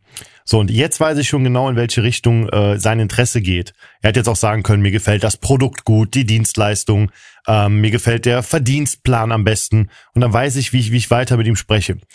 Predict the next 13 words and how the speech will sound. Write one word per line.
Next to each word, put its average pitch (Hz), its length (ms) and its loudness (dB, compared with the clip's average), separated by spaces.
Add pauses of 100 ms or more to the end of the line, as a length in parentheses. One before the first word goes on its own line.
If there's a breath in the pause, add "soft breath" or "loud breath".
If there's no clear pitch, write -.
(220 loud breath)
So, 113 140 2
und 110 80 4
jetzt 165 180 -2
kommt 180 160 2
was 160 140 0
ganz 135 180 0
Spannendes. 147 720 0
Ich 113 100 -4
mache 120 140 2
jetzt 123 160 0
einen 110 80 0
sogenannten 120 480 0
Vorabschluss, - 960 -2